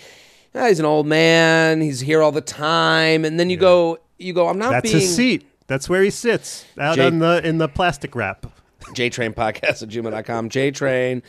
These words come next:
Speaker 1: podcast at gmail dot com. I wanna go, how many more? We got time for how many more, Shelby? Where are we right now?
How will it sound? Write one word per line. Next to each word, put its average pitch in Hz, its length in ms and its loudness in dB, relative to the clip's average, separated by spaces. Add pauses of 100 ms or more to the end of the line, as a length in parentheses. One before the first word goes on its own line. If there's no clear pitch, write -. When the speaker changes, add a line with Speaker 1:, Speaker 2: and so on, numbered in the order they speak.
(400)
Speaker 1:
podcast 123 600 0 (120)
at 156 480 0
gmail 143 600 -2
dot 135 340 0
com. 113 560 -8 (720)
I 135 80 0
wanna 240 260 2
go, 160 640 4
how 180 100 -2
many 320 160 2
more? 214 240 2
We 190 140 2
got 196 160 -2
time 185 260 -2
for 175 80 -8
how 175 160 -4
many 165 140 -2
more, 117 260 -6
Shelby? 110 300 -10
Where 135 180 -2
are 135 160 0
we 107 200 -8
right 104 180 -12
now? 101 300 -18